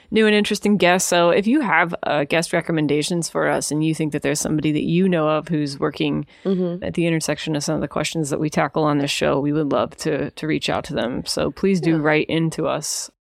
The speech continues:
Speaker 1: Hello at sixteen to one dot com is our email address, as always. We'd love to hear from you
Speaker 2: Yeah.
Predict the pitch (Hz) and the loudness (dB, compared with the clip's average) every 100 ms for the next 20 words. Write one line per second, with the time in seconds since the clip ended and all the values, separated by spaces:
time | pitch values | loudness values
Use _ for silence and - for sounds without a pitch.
0 | _ - 196 185 180 165 - 202 - 196 | _ -2 2 4 2 0 -4 -4 0 0
1 | 180 175 170 165 - 180 302 - - 156 | 2 0 0 0 0 0 -2 -4 -2 -2
2 | 147 151 151 147 151 170 - - 156 147 | -2 -2 -2 -2 -2 -4 -6 -4 -2 0
3 | 151 147 202 - 160 156 147 139 151 151 | -2 -2 -4 -6 -4 -4 -2 -4 -2 -2
4 | 147 147 147 147 _ 240 | 0 0 -2 -4 _ -6